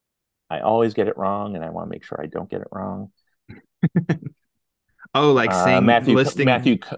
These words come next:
Speaker 1: Matthew Cody is another new writer on the book.
Speaker 2: Okay.
Speaker 1: And his first issue is really cool. Uh, I believe he's in issue three.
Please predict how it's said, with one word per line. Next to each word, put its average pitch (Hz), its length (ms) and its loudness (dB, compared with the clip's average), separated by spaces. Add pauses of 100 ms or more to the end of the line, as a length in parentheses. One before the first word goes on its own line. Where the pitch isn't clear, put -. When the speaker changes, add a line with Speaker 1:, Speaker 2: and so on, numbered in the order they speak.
Speaker 1:
Matthew 120 400 0
Cody 120 680 -2 (100)
is 120 360 -8
another 110 320 0
new 113 160 -2
writer 113 540 -2
on 113 140 -8
the 113 80 -8
book. 113 240 -4
Speaker 2:
Okay. 92 120 -14 (1200)
Speaker 1:
And 98 140 0
his 95 240 2
first 92 260 0
issue 92 220 0
is 87 100 -2
really 90 220 0
cool. 92 460 -6 (120)
Uh, 80 180 -10 (220)
I - 40 -20 (200)
believe 80 200 -10
he's 87 180 -8
in 82 80 -6
issue 82 220 -8
three. 92 460 -6